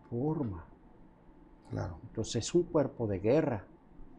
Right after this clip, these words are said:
Speaker 1: en una zona de paz. No pueden disparar, sus armas son potentísimas y, y bueno, hacen todo su mejor esfuerzo.
Speaker 2: Claro.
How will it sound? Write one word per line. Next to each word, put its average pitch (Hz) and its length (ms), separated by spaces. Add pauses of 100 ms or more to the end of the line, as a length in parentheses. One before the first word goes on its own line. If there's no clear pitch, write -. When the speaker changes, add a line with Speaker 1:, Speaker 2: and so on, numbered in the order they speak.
(160)
Speaker 1:
en 107 180
una 110 220
zona 104 400
de 92 100
paz. 98 380
No 151 200
pueden 240 440
disparar, 139 720
sus 151 180
armas 208 340
son 190 360 (460)
potentísimas 156 1000
y, 120 160 (1500)
y 131 80
bueno, 170 420 (1000)
hacen 180 500 (920)
todo 208 260
su 151 160
mejor 135 320
esfuerzo. - 500 (300)
Speaker 2:
Claro. 98 300